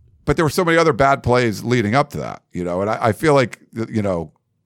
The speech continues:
average Donnie's right. It's just, it hasn't been good enough. And I'm not saying his philosophy isn't to hire a special teams coordinator, but I think you need to do something,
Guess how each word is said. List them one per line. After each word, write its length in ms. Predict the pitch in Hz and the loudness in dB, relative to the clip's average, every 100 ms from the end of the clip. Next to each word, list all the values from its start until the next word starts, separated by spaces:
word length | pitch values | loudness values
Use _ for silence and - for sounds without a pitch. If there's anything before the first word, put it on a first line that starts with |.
| - | -2
average 280 | 139 120 92 | 0 0 -2
Donnie's 360 | 120 117 85 | -2 -2 -4
right. 300 | 104 117 82 | -2 -2 -2
It's 120 | 90 82 | -8 -6
just, 260 | 92 - - _ - - | -8 -10 -20 _ -20 -2
it 120 | 135 | 0
hasn't 380 | 175 165 160 117 | 2 0 -2 -2
been 420 | 120 120 104 101 - | 0 2 -2 -8 -8
good 180 | 98 143 | 0 0
enough. 300 | 113 95 95 | 0 -4 -2
And 80 | 127 | 0
I'm 60 | 147 | 0
not 120 | 139 | 2
saying 400 | 147 139 131 113 _ _ _ _ _ _ | 0 0 -2 -6 _ _ _ _ _ _
his 200 | - 151 | -2 -2
philosophy 400 | - 170 180 156 | 2 2 2 2
isn't 200 | 156 151 | 2 2
to 100 | 147 | 0
hire 260 | 135 151 147 | 2 2 2
a 60 | 135 | 0
special 300 | - 139 - | -4 -4 -4
teams 180 | 147 | -6
coordinator, 340 | 135 147 151 139 | 0 0 2 2
but 120 | 127 | 2
I 80 | 120 | 2
think 160 | 139 | 0
you 60 | 135 | -2
need 120 | 139 | -2
to 80 | 120 | 0
do 120 | 117 | -2
something, 440 | 117 120 104 85 | 0 -2 -2 -6